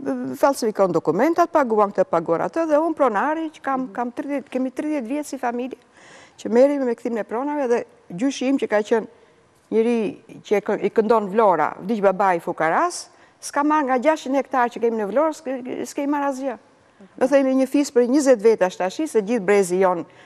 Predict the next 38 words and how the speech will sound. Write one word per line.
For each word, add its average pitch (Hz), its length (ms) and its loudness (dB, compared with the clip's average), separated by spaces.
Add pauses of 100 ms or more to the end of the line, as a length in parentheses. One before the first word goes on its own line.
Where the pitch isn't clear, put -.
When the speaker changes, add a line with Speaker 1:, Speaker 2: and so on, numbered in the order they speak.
(120)
Speaker 1:
brezi 196 280 4
i - 20 2
pari 180 420 0
i 170 40 -4
xhaxhallarëve 165 640 0
mbaroje 156 560 0
dhe, - 140 -6 (800)
Speaker 2:
Po - 160 -8
me 285 60 0
çfarë 359 180 -4
Speaker 1:
e, 349 80 0
Speaker 2:
jetoni 294 160 -2
ju 202 80 2
Speaker 1:
ndruan 180 220 4
Speaker 2:
tani, 202 100 -4
Speaker 1:
jetë. 185 80 0
Speaker 2:
doktor 175 160 -4
Esha, 175 260 -6
me 180 120 -4
ato 190 180 -4
që 220 240 -8
keni 208 180 -8
punuar 202 380 -6
në 190 160 -6
Gjermani, 190 560 -2
se 240 140 -2
duke 214 180 -2
qenë 294 160 -2
se 285 120 -2
tani 277 220 0
nuk 277 200 2
jeni, 302 360 4
nuk 247 300 -4 (180)
prodhoni 262 440 4
ose 254 160 -4
nuk 247 160 -6
mbillni 254 420 -2
për, 247 160 2